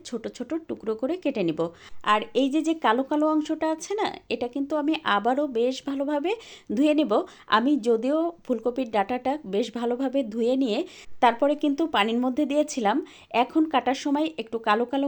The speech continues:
মনে হচ্ছে বলে আবারও একটু ধুয়ে নেব। আর এই যে, যে মোটা ডাঁটাটা আছে না, এটা কিন্তু ফেলে দেওয়ার কোনো দরকার নাই, এটাও আজকের রান্নায় কাজে লাগাবো, এতে করে খেতে কিন্তু বেশ ভালো লাগে। তো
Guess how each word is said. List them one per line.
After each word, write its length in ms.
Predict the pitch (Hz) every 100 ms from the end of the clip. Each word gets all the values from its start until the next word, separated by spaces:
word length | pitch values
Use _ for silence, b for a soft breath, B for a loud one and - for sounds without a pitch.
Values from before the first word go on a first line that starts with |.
| 277
মনে 120 | 277
হচ্ছে 220 | 285 285 302
বলে 140 | 311 415 - - 180
আবারও 280 | 208 226 311
একটু 140 | 320 392 269
ধুয়ে 160 | 233 165
নেব। 120 | 151 180 B B B -
আর 80 | 214 - 240
এই 80 | 277
যে, 60 | 311 311
যে 60 | 302
মোটা 200 | 302 302 294
ডাঁটাটা 320 | 285 311 339 339
আছে 180 | - 403
না, 80 | 320 - -
এটা 140 | 220 269
কিন্তু 200 | 294 285 311
ফেলে 180 | 277 220 226
দেওয়ার 200 | 247 269 269
কোনো 140 | 269 269
দরকার 260 | 277 285 294
নাই, 100 | 339 415 - 240
এটাও 240 | 247 277 339 - 214
আজকের 260 | 208 - 240
রান্নায় 300 | 262 269 330 330
কাজে 240 | 214 262 269
লাগাবো, 300 | 269 285 403 453 B _ -
এতে 120 | 214 262
করে 140 | 277 302 -
খেতে 220 | 226 240 269
কিন্তু 180 | 269 349 208
বেশ 200 | 202 240 220
ভালো 160 | 220 170 165
লাগে। 220 | 170 185 - _ _ _ _ _ b b b b
তো 60 | -